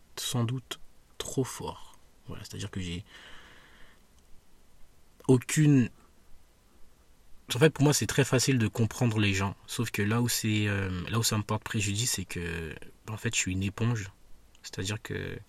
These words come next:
quand quelqu'un va me raconter ses problèmes, ça va vite devenir mes problèmes à moi et je vais vouloir tout faire pour, euh,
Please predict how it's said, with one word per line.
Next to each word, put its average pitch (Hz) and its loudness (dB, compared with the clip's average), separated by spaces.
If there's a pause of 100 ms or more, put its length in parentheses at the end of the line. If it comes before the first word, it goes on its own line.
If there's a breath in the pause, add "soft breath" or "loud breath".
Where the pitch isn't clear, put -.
(140)
quand 95 -6
quelqu'un - -4
va 110 0
me 98 0
raconter 95 -4
ses 95 -8
problèmes, 101 -4
ça - -10
va 90 -6
vite 95 -6
devenir 95 -6
mes 82 -6
problèmes 90 -8
à 85 -8
moi 95 -4
et 104 -6
je 92 -10
vais 82 -10
vouloir 78 -10 (140)
tout - -8
faire - -8 (1080 soft breath)
pour, 95 -2
euh, 87 -6